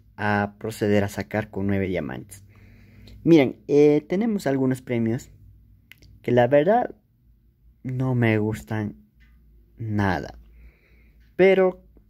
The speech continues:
como ustedes saben, solamente tenemos que descartar dos premios. Mm, a ver, vamos a descartar esta caja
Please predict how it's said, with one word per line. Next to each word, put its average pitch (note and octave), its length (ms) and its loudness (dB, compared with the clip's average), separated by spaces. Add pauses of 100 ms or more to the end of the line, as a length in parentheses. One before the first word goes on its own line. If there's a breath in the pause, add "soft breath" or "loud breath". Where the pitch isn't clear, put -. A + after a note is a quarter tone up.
(220)
como A2 180 -6
ustedes D3 320 0
saben, C#3+ 320 -4
solamente A2+ 720 -4 (340 soft breath)
tenemos A2+ 400 2
que - 100 -8
descartar G#2 600 -4 (100)
dos A2 560 -2 (500)
premios. G2 720 -4
Mm, B2+ 380 -4 (760 soft breath)
a B2 40 2
ver, A#2 100 2
vamos F#3 200 2
a E3 40 -2
descartar C3 580 -2
esta G#2 300 -8
caja G#2 500 -6